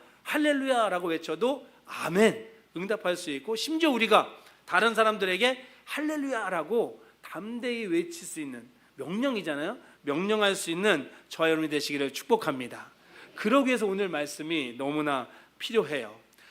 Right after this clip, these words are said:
우리가 시편 백사십팔 편을 읽었는데, 아, 이 백사십팔 편은 두 부분으로 나눠볼 수가 있어요. 먼저 일에서 육 절까지는 하나님을 찬양하는데 누구에게 찬양하라고 하냐면 하늘을 향해서 말합니다.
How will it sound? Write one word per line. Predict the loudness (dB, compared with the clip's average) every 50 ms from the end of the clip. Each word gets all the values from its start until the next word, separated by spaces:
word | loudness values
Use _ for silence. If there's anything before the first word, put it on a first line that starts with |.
| -14 -4
우리가 | -2 0 0
시편 | 0 -2 -2 0 2 2 2
백사십팔 | 2 0 2 2 0 0 0 -2 -2 0 0 0 0
편을 | -2 -2 -2 -2 0 -2 -2 -2
읽었는데, | -2 -2 -2 -2 -4 -4 -6 -8 -8 -6 -4 -4 -4 -6 -8 -12 -20 -20 -20 -20 -20 -20 -20 -18 -14
아, | -12
이 | -10 -10 -6
백사십팔 | -6 -6 -4 2 2 2 2 2 -2 -2 -2 -2 -2 0
편은 | -2 -2 -2 0 2 0 0 0 -6 -14 -20 -20 -20 _ _
두 | -8 -2 0 0 0 0 -2
부분으로 | -4 -8 -4 -2 -2 -2 0 0 -2 -2 -2
나눠볼 | -2 -2 -2 -2 -2 -4 -4 -4 -6 -8
수가 | -8 -8 -8 -8
있어요. | -8 -10 -12 -14 -16 -18 -18 -20 -12 -10
먼저 | -8 -4 0 2 4 4 2 0 -6 -14 -20 -20 -18 _
일에서 | -8 0 2 4 4 4 2 2 2 2 2 0 -2
육 | -4 -10 -6
절까지는 | 0 0 0 0 0 0 -2 -2 -2 -4 -2 -2 -2 -2 -2 -6 -12 -20 _ _ -20 -20 _ _
하나님을 | -2 0 4 4 6 4 4 2 0 -2
찬양하는데 | -2 -4 0 0 2 2 2 0 -2 0 0 0 -2
누구에게 | -2 -4 -4 -2 -2 -2 -2 -2 -4
찬양하라고 | -6 -6 -4 -2 0 2 2 2 2 0
하냐면 | 0 -2 -2 0 4 4 4 4 2 -4 -14 -20 -20 -20 -20 -14
하늘을 | -10 -2 0 2 2 2 2 0 2 2
향해서 | 0 0 -2 -4 -6 -8
말합니다. | -10 -10 -14 -16 -20 -20 -20 -20